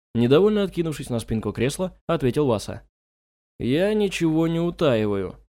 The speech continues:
Ну, а насчёт манеры говорить, меня уже не переделаешь. И принимай меня таким, какой я есть. Руархит медленно выдохнул воздух сквозь зубы. «Извини, Васа. Продолжай». «Не извиняйся.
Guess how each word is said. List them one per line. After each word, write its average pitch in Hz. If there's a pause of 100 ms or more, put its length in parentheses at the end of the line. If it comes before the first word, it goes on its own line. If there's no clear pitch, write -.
(260)
Ну, 131
а 127
насчёт 123
манеры 123
говорить, 117 (400)
меня 156
уже 156
не 156
переделаешь. 147 (380)
И 156
принимай 175
меня 180
таким, 156
какой 117
я 127
есть. 104 (600)
Руархит 165
медленно 202
выдохнул 139
воздух 143
сквозь 120
зубы. 101 (460)
«Извини, 123
Васа. 101 (340)
Продолжай». 110 (480)
«Не 208
извиняйся. 135